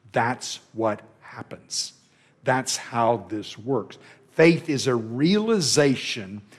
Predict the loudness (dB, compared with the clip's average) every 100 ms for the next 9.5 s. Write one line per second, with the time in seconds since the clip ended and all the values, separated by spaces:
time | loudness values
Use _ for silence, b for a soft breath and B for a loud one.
0 | b 2 2 4 6 6 4 0 -4 0
1 | 4 6 4 6 8 8 4 -2 0 2
2 | 0 0 -2 2 2 2 -2 0 -2 -6
3 | -6 2 4 4 4 2 0 -6 -12 B
4 | B 4 6 8 6 6 2 2 2 0
5 | 0 -4 -12 2 4 6 4 0 -6 -10
6 | B B B B 2 8 10 10 4 0
7 | 4 6 6 2 2 2 4 2 2 2
8 | 2 2 -4 0 2 4 2 2 0 2
9 | 4 4 4 0 -2